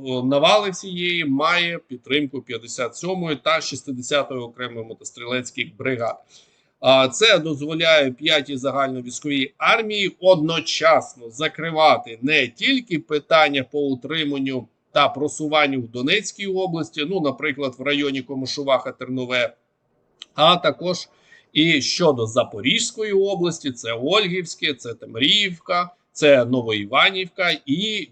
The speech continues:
відповідно, ще і Дніпропетровщина,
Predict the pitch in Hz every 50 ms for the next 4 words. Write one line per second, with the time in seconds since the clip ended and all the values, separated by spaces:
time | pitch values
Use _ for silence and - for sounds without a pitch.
0 | 123 151 170 151 - - - 123 113 107 120 170 208 214 180 175 175 170 151 -
1 | - - 131 143 160 156 131 117 123 139 143 135 123 - _ 113 127 147 151 151
2 | - 147 139 - 147 135 - 139 160 170 147 131 - - - 117 107 107 107 107